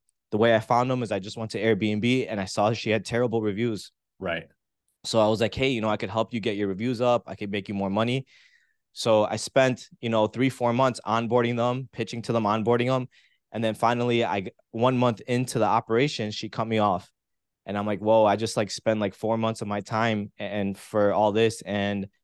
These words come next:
Speaker 1: um, she just, like, you know, cut me off so fast. And I'm like,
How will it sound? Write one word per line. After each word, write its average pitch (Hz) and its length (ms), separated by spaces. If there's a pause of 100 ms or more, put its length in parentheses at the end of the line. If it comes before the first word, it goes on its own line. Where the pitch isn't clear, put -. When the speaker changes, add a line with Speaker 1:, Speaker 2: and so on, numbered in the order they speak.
(180)
Speaker 1:
um, 95 220
she 98 160
just, 101 220
like, 95 200
you 101 60
know, 98 260 (240)
cut 107 180
me 110 120
off 104 200
so 113 220
fast. 110 440
And 98 220
I'm 101 120
like, 98 200